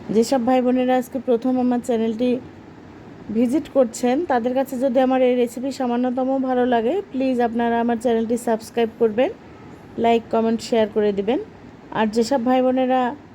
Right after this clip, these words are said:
Facebook থেকে আমার এই ভিডিওটা দেখবেন, তাদের কাছে রিকোয়েস্ট, প্লিজ আপনারা আমার পেজটি ফলো করবেন এবং সাথেই থাকবেন।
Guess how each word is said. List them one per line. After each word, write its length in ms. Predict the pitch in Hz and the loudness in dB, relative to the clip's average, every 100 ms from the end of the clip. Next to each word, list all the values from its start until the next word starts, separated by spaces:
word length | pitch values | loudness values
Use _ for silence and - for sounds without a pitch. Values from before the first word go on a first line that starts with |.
| - - | -20 -14
Facebook 420 | - 269 240 247 320 | 0 0 0 -4 -4
থেকে 200 | 302 294 | -4 2
আমার 200 | 254 240 233 | 2 4 2
এই 100 | 226 | 2
ভিডিওটা 420 | 240 220 214 226 | 2 2 2 0
দেখবেন, 380 | 208 202 190 285 | 0 -2 0 -2
তাদের 300 | 359 233 208 208 | 0 -2 -2 -4
কাছে 220 | 247 269 | -6 -2
রিকোয়েস্ট, 480 | 269 262 269 285 294 - | -2 -2 0 0 0 -8
প্লিজ 300 | 262 285 285 254 | -2 0 0 0
আপনারা 400 | 233 240 233 233 | 0 0 0 2
আমার 220 | 233 233 226 - - - - - | 2 0 -2 -12 -20 -20 -18 -2
পেজটি 320 | 233 233 269 | 0 0 -2
ফলো 280 | 254 247 226 | 0 2 2
করবেন 320 | 233 262 254 302 | 2 0 2 2
এবং 180 | 262 240 | 2 0
সাথেই 400 | 247 247 226 220 | 0 -2 0 0
থাকবেন। 420 | 214 185 165 175 | 0 -2 -2 -6